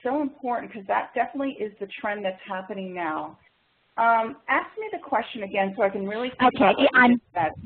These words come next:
Speaker 2: Yeah, and I'm sorry. I was trying to, um, there are many, uh, many best practice pa-, practices to reduce hospitalizations. So what
Speaker 1: Yes.
Speaker 2: role do you think the caregivers have in assisting with reducing hospitalization?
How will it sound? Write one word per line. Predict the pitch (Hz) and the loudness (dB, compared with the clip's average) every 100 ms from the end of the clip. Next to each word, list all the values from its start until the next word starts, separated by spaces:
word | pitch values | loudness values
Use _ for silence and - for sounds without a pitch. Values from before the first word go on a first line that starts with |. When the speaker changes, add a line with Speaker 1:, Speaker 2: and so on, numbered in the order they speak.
| - - - | -18 -20 -4
Speaker 2:
Yeah, | 220 202 190 | 4 8 8
and | 233 | 8
I'm | 226 208 - | 8 6 4
sorry. | 202 170 175 | 2 6 6
I | |
was | 185 196 - | 6 0 0
trying | 233 202 202 | 2 4 2
to, | - 185 190 | 0 0 2
um, | 196 190 - - - - 262 - | 2 2 -2 -18 -16 -12 -2 4
there | 285 | 8
are | 285 | 8
many, | 277 294 330 - | 8 8 6 2
uh, | - 220 | 0 2
many | 254 254 | 4 6
best | 240 233 - | 6 6 4
practice | 226 202 226 - | 2 4 2 -2
pa-, | - 196 - - | 2 2 0 -4
practices | - 214 - 202 202 190 - | 2 2 2 2 2 2 -2
to | 202 | -2
reduce | 196 196 220 214 | -2 2 0 0
hospitalizations. | - 180 - - 185 185 190 202 196 - 170 220 - - - - | 2 2 2 -4 0 2 6 6 4 -2 -8 -8 -16 -20 -12 0
So | 330 | 2
what | 339 466 | 8 6
Speaker 1:
Yes. | 359 | 8
Speaker 2:
role | 302 277 | 4 2
do | 233 | 0
you | 247 240 - | 0 0 4
think | 247 - | 4 4
the | 220 | 0
caregivers | - 247 240 233 208 208 | 4 6 6 6 4 2
have | - 196 185 | 2 4 4
in | 196 190 | 4 2
assisting | - - 247 - 220 202 | 2 2 2 4 2 2
with | 190 _ - _ - | 0 _ -20 _ 0
reducing | 220 208 233 - 233 226 | 0 2 2 4 2 2
hospitalization? | - - 196 - - 190 180 170 165 156 - - 226 | -4 0 0 0 -2 0 2 4 4 2 -4 -12 -12